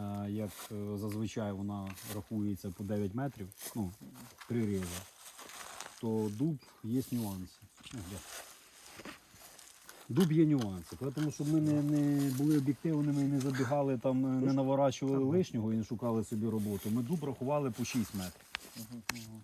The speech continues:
Speaker 1: Ну, то есть з запасом, е, щоб, ну, було. Значить, і в нас получилося,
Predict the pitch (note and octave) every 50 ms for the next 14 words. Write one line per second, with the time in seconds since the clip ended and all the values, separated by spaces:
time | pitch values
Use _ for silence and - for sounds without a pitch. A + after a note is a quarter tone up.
0 | - - - A#2+ A2 - A#2+ A2+ G#2+ G2+ B2 A#2+ - - G2+ F2+ F2 - F2+ F2+
1 | F#2+ G2+ G#2 G2+ G#2+ G#2 G#2 G#2 G#2 F#2+ - G#2+ G2+ G#2+ A2+ A2 G#2+ G2+ G2 F#2+
2 | G2 F#2 E2+ E2+ F2 F#2 G#2 A#2 G#2+ - B2 A2 A2+ B2 C3 D#3 D#3+ - - -
3 | C#3 C#3 C3+ - - D3 C3+ C3 B2+ A2+ - B2+ B2 A#2 A2+